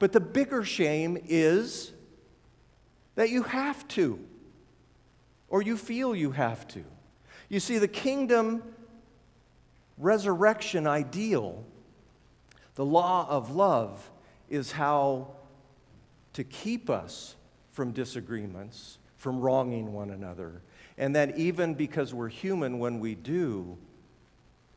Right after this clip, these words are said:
Paul says you can use that kingdom, that resurrection ideal, to solve those problems,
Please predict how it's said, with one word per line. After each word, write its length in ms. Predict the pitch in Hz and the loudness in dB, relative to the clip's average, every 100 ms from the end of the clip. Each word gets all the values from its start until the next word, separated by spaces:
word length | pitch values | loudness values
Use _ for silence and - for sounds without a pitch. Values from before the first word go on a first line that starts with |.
| _ _ _ _ _ _ _ _ | _ _ _ _ _ _ _ _
Paul 260 | - 131 127 | -6 -2 -2
says 440 | - 123 117 107 123 | -4 -4 -4 -6 -10
you 80 | |
can 160 | 110 110 | -10 -10
use 320 | 104 117 113 | -8 -8 -6
that 220 | 113 92 | -8 -8
kingdom, 640 | - 147 143 120 101 95 90 - - _ _ _ _ _ - | -10 -10 -8 -8 -8 -10 -14 -20 -20 _ _ _ _ _ -10
that 140 | 107 | -8
resurrection 880 | 113 110 107 98 110 113 - 101 90 92 98 | -6 -6 -6 -6 -6 -6 -12 -12 -12 -14 -12
ideal, 640 | 95 90 101 95 92 82 82 _ _ _ _ - | -12 -10 -12 -12 -12 -14 -18 _ _ _ _ -18
to 80 | 95 | -14
solve 460 | - 101 101 95 | -10 -6 -6 -8
those 200 | 92 80 - | -14 -16 -18
problems, 800 | - 85 - - - - - | -18 -18 -18 -20 -20 -20 -20